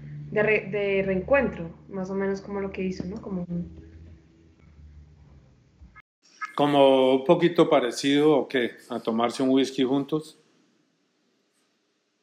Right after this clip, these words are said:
Speaker 2: ¿Se acuerdan que cuando estábamos en quinto de primaria íbamos a misa juntos todos? Entonces, "Venga, van a ir a misa". No, yo no creo en eso, padre, no importa, mijo. No importa, venga y comulga.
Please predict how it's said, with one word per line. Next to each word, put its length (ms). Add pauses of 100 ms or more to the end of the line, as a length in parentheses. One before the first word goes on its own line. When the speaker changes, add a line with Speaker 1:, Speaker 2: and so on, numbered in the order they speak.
(1300)
Speaker 2:
¿Se 120
acuerdan 520
que 140
cuando 240
estábamos 420
en 80
quinto 300
de 60
primaria 420
íbamos 340
a 40
misa 260
juntos 360
todos? 280
Entonces, 280
"Venga, 200
van 180
a 100
ir 100
a 60
misa". 280 (460)
No, 100
yo 140
no 140
creo 180
en 80
eso, 220
padre, 260
no 80
importa, 340
mijo. 220 (800)
No 60
importa, 380
venga 240
y 40
comulga. 340